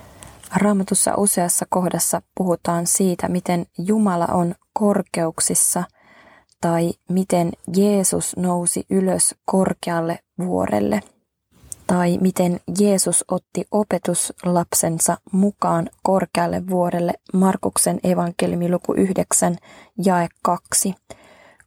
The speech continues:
Kuuden päivän kuluttua Jeesus otti mukaansa Pietarin, Jaakobin ja Johanneksen. Hän vei heidät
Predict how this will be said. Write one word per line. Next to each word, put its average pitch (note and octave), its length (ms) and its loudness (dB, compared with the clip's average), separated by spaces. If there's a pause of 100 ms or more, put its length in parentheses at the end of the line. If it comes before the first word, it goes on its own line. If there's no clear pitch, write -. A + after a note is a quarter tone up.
Kuuden G3+ 380 2
päivän F3+ 380 0
kuluttua F#3 560 0
Jeesus F#3+ 520 0
otti - 280 -2
mukaansa F3+ 540 0 (120)
Pietarin, F#3 560 2 (120)
Jaakobin F#3 560 0
ja F#3 180 2
Johanneksen. F#3+ 720 0 (600)
Hän G3+ 420 2
vei F3+ 320 4
heidät F3+ 340 0